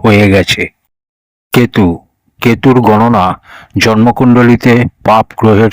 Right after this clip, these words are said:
সমান হয়, কারণ কেতু ঠিক রাহুর সামনে থাকে। কেতু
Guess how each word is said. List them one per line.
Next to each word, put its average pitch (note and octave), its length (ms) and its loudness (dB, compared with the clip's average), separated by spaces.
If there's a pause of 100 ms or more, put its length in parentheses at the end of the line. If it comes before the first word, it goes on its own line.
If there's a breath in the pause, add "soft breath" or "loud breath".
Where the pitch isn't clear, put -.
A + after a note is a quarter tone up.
সমান G#2 300 0 (120)
হয়, F2 240 -2 (520 loud breath)
কারণ G#2+ 260 0 (140)
কেতু A#2+ 300 0 (340)
ঠিক A#2 180 -2 (140)
রাহুর G2+ 300 0 (120)
সামনে G#2+ 320 0 (120)
থাকে। F#2+ 300 -6 (580 loud breath)
কেতু A#2+ 280 -2